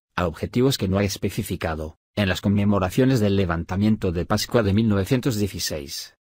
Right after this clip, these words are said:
en Dublín, que es el hecho fundacional del republicanismo irlandés. El lunes,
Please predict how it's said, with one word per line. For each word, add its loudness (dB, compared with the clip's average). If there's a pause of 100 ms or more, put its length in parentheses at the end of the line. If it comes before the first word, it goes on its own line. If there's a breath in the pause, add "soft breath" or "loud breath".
en 2
Dublín, 0 (200)
que -2
es -4
el 0
hecho -2
fundacional 0
del -2
republicanismo 0
irlandés. -4 (400)
El 0
lunes, -2